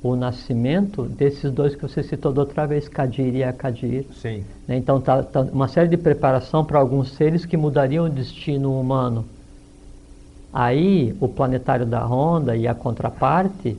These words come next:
Speaker 1: eles resolvem, por determinado acontecimento, fazer e dar início ao que seria o saque contra o futuro. E aí, então, dali, acontece, acontecem coisas de mil novecentos,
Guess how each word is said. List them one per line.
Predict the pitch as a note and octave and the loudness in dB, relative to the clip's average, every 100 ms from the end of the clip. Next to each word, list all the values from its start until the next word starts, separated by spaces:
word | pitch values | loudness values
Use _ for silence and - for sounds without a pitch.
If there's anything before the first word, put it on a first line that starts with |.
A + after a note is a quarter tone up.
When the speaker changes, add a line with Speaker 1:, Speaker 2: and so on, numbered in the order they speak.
| - - - - - - | -10 -20 -20 -20 -10 0
Speaker 1:
eles | C3 B2 | 0 2
resolvem, | B2+ C#3 B2 C#3+ C3 | 4 4 6 4 4
por | B2+ A#2+ | 0 0
determinado | C3 C3+ B2+ B2 | 0 2 2 2
acontecimento, | B2+ B2 A#2 - C#3 D3 | 0 -2 -4 0 -2 0
fazer | D3+ B2+ C3 C#3 D#3+ | 0 0 0 0 0
e | C#3 | -2
dar | A#2 C3 | -2 0
início | B2+ B2+ C3 D3 | 0 -2 -2 -4
ao | |
que | C#3 - | -6 -4
seria | C3+ C3 | -2 -2
o | |
saque | C3+ - C3+ - | -4 -4 -4 -6
contra | - B2+ B2+ | -6 -6 -6
o | |
futuro. | - C3+ - B2 B2+ A2+ - - - - | -8 -10 -4 0 0 -2 -6 -14 -20 -4
E | |
aí, | A#2+ | -2
então, | B2 A#2+ C3 C3+ | 0 0 0 0
dali, | B2+ B2 A#2 C3+ F3 D#3 B2 | 0 0 0 2 2 2 -2
acontece, | A#2+ - A#2+ C3 B2+ - A2+ - | -6 -6 -6 -4 -4 -4 -8 -8
acontecem | C3+ - A#2 B2+ C3 | -10 -8 -2 -2 -2
coisas | A#2 C#3 B2 A2+ | 0 0 2 -2
de | |
mil | A#2+ A#2+ | -2 0
novecentos, | B2 A2+ - C3 C3 A#2 - A#2 | -2 -4 -4 0 0 0 -2 -6